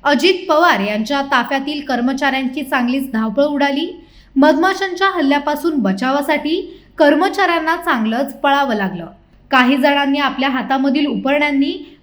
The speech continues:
मधमाशांना दूर हाकलण्याचा प्रयत्न केला, मात्र तरी देखील यातील काही कर्मचाऱ्यांना मधमाशांनी चावा घेतलाच. ताफ्यातील कर्मचाऱ्यांना काही माशा चावल्याचे वृत्त आहे. अजित पवार देखील आपल्या डोक्यावर उपरणे घेऊन जोरात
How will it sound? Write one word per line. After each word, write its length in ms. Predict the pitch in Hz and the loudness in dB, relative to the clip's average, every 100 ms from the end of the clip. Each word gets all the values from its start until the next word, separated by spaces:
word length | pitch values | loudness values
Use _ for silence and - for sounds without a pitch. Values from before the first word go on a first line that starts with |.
| 254 | 2
मधमाशांना 720 | 294 285 392 381 381 349 370 | 4 4 2 2 -2 -2 -2
दूर 280 | 285 302 320 | 0 2 2
हाकलण्याचा 560 | 302 302 302 294 294 | 0 -2 -2 -2 -4
प्रयत्न 400 | 311 214 220 277 | -2 -2 -4 -4
केला, 380 | 285 294 277 359 - - - | -4 0 0 0 -4 -20 -6
मात्र 340 | 233 247 254 277 277 | 2 2 2 -2 0
तरी 180 | - 269 | -2 0
देखील 340 | 269 277 277 | 2 0 2
यातील 340 | 269 208 220 240 | 0 0 -2 -2
काही 300 | 254 240 262 | 0 0 -2
कर्मचाऱ्यांना 720 | 202 202 254 277 269 269 277 349 - - _ | -2 0 0 -2 -2 -2 -2 -4 -8 -20 _
मधमाशांनी 680 | 254 320 302 370 381 392 415 | 2 4 4 2 0 -4 -4
चावा 400 | 381 269 220 254 | -2 0 2 0
घेतलाच. 560 | 247 226 208 240 156 - - _ _ _ | 0 -2 -2 -2 -2 -6 -20 _ _ _
ताफ्यातील 500 | 226 214 247 247 277 | -2 0 0 0 0
कर्मचाऱ्यांना 680 | 277 269 277 294 285 277 294 | 2 2 0 0 0 0 -2
काही 300 | 285 262 277 | -2 -2 0
माशा 280 | 277 277 294 | -2 -2 -4
चावल्याचे 580 | - 262 262 269 285 226 | -2 -2 -2 -2 -2 -2
वृत्त 220 | 190 285 | -2 0
आहे. 540 | 285 269 320 403 - - - | 0 0 -4 -6 -12 -20 -6
अजित 380 | 294 254 370 370 | 0 2 2 2
पवार 280 | 349 349 381 | 0 2 0
देखील 300 | 320 330 339 | -2 0 0
आपल्या 260 | 311 294 311 | 0 0 -2
डोक्यावर 680 | 226 214 285 302 233 240 311 - - - | 0 -2 -2 -2 -2 -2 -4 -8 -14 2
उपरणे 560 | 320 359 392 415 440 | 2 4 4 4 0
घेऊन 300 | 311 311 359 | 0 0 0
जोरात 320 | 285 226 233 | 0 0 0